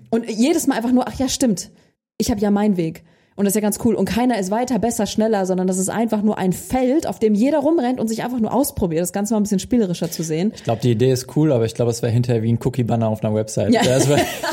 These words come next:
Speaker 1: <laughs>
Speaker 2: ich glaub, es wird irgendwann nerven.
Speaker 1: Ja, okay, das stimmt.
Speaker 2: Aber schöne Idee.
Speaker 1: Ja. Ich glaub, ich glaub, man weiß,
Speaker 2: Ja.
Speaker 1: was ich meine. Aber, ähm,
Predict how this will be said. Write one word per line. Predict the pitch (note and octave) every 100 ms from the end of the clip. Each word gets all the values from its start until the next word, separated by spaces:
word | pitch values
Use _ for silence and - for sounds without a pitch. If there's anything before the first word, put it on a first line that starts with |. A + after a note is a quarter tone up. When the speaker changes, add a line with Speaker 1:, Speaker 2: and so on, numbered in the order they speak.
| -
Speaker 1:
<laughs> | - F4+ F#4 C#4+
Speaker 2:
ich | - -
glaub, | C3 B2+
es | - C3+
wird | C#3
irgendwann | C#3+ C#3 B2+
nerven. | B2 A#2
Speaker 1:
Ja, | C#4 B2+ - A3
okay, | - A#3
das | F#3 G3+ -
stimmt. | F#3 E4 E4+
Speaker 2:
Aber | - D3 F3+
schöne | F#3 F#3 D#3
Idee. | C#3 C3
Speaker 1:
Ja. | B2 A4+ C#4+ F#4 - - - - D5+ A4+
Ich | F#4+
glaub, | - F4 C#4+
ich | F4
glaub, | C4+ A#3
man | A3+
weiß, | A#3
Speaker 2:
Ja. | -
Speaker 1:
was | A3 -
ich |
meine. | G3+ G3 G#3+ - - - - -
Aber, | - G3 G3+ G3
ähm, | - F#3+ F#3+ F#3+